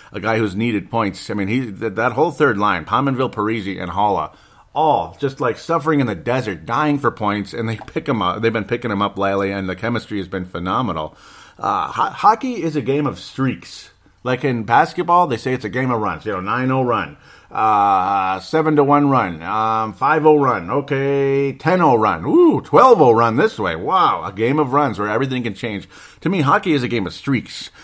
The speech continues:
Like Charlie Coyle, point here, point there, multi-point game, great, and Pominville's not doing anything. Oh, he's on a downtrend, he's not been doing jack crap. Next thing you know, Pominville's been on a streak, like ten points in ten games, twelve points in, in eleven games. Wow, Pominville's really picking it up.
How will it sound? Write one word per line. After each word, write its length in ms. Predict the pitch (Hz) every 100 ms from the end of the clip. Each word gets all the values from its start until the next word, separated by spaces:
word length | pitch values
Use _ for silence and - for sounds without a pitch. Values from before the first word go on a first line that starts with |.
| -
Like 160 | 107 92
Charlie 280 | 131 123 107
Coyle, 420 | 117 113 95 82 - -
point 300 | 143 143 135
here, 200 | 135 117
point 360 | - 156 143 139
there, 320 | 139 117 101
multi-point 720 | 143 139 139 147 139 147 127
game, 280 | 131 117 104
great, 440 | 90 156 139 -
and 160 | 120 110
Pominville's 480 | 127 135 117 113 107
not 200 | 117 -
doing 220 | 107 98
anything. 460 | 120 110 98 85 101
Oh, 280 | 110 92
he's 160 | 95 95
on 140 | 101
a 60 | 85
downtrend, 580 | 76 104 107 - 107 101
he's 140 | 87
not 160 | 98 90
been 100 | 85
doing 220 | 95 87
jack 260 | 95 92 -
crap. 380 | 110 110 107 131 - -
Next 200 | 143 -
thing 100 | 151
you 80 | 135
know, 100 | 120
Pominville's 640 | - 175 208 131 117 104
been 140 | 110
on 120 | 107 98
a 80 |
streak, 320 | 90 - 107 110
like 180 | 90
ten 260 | - 147 147
points 280 | 131 131 104
in 120 | 90
ten 260 | 143 147 139
games, 420 | 131 127 127 120 - -
twelve 360 | - 156 170 131
points 320 | 151 156 151
in, 160 | 131 117
in 160 | 127
eleven 380 | 117 123 127 113
games. 340 | 107 117 113 98
Wow, 480 | 131 143 139 98 -
Pominville's 500 | 131 143 101 95 92
really 220 | 139 120
picking 240 | 123 110
it 60 | 98
up. 160 | 87